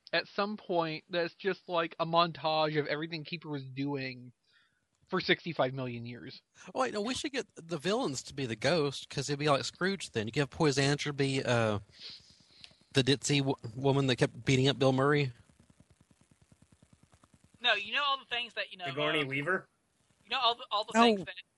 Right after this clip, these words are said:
Speaker 2: in Scrooged.
Speaker 3: <laughs> You know, you know, all the things that Ivan Ooze was disappointed about missing. Keeper was responsible for those without trying.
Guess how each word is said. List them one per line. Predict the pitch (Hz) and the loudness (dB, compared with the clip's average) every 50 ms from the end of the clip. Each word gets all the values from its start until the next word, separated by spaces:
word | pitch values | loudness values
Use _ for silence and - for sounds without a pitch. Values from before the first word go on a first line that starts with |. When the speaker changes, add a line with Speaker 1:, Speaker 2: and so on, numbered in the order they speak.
| - | -8
Speaker 2:
in | - 160 | -4 -2
Scrooged. | - - - 277 294 233 143 104 - - - - - - - - _ _ | -2 0 4 4 4 4 4 0 -2 -6 -6 -6 -6 -10 -12 -16 _ _
Speaker 3:
<laughs> | - - - - - - - - - 427 - - | -18 -16 -14 -14 -12 -12 -8 -2 -2 -4 -2 0
You | - 269 | 0 0
know, | 277 - | 0 2
you | - 269 - - - 254 | 4 4 4 4 4 4
know, | 247 247 220 | 2 2 2
all | 226 247 | 2 0
the | - | 0
things | 233 214 - | -4 -6 -6
that | 226 196 | -2 2
Ivan | 196 196 185 190 170 160 165 | 2 0 0 0 -8 -8 -8
Ooze | 170 165 - | -8 -10 -12
was | - | -14
disappointed | - - 165 - - - 180 190 180 180 180 175 | -14 -12 -10 -8 -10 -10 -10 -14 -16 -14 -14 -10
about | 170 170 175 170 | -10 -10 -10 -10
missing. | 170 170 - - 196 185 | -12 -20 -18 -18 -18 -18
Keeper | - - 208 185 208 | -16 -18 -18 -18 -18
was | 196 180 - | -20 -18 -18
responsible | 170 - - 156 156 156 160 165 - | -18 -16 -14 -14 -16 -16 -18 -20 -20
for | - 160 | -20 -18
those | 151 156 151 147 151 151 - - | -16 -14 -14 -14 -14 -16 -18 -20
without | 156 151 151 151 - | -18 -14 -14 -12 -12
trying. | - 156 151 147 143 139 139 | -12 -12 -12 -14 -14 -18 -20